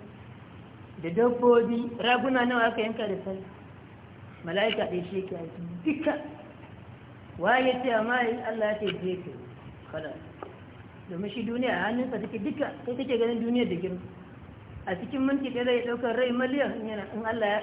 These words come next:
in lokacin su ya yi. Allah ya ce, "Je ka yi, an hore maka." To, haka ma ruwan sama nan da ake ta yi, Allah ya ba shi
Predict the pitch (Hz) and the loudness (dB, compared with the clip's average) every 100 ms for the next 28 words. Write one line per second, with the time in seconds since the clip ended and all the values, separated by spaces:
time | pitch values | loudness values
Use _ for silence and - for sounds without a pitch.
0 | - 226 233 226 - 240 254 240 - 214 | -2 0 0 0 -4 -2 0 0 -2 -4
1 | 208 175 175 - - - - - - - | -2 -2 -4 -8 -16 -18 -18 -18 -18 -10
2 | 220 233 220 220 226 185 240 262 254 233 | -4 0 2 2 0 0 0 0 2 0
3 | 247 262 240 262 269 233 208 190 - - | -2 -4 0 6 6 4 -2 -8 -10 -14
4 | - - - - - - - - - - | -12 -12 -14 -14 -14 -14 -14 -16 -16 -14
5 | - 185 294 311 277 262 262 262 254 269 | -6 4 4 6 4 6 6 4 4 2
6 | 254 247 240 202 160 247 277 254 220 247 | 2 2 2 0 0 -4 -2 -2 -2 0
7 | 233 226 226 233 - | 4 4 4 0 -2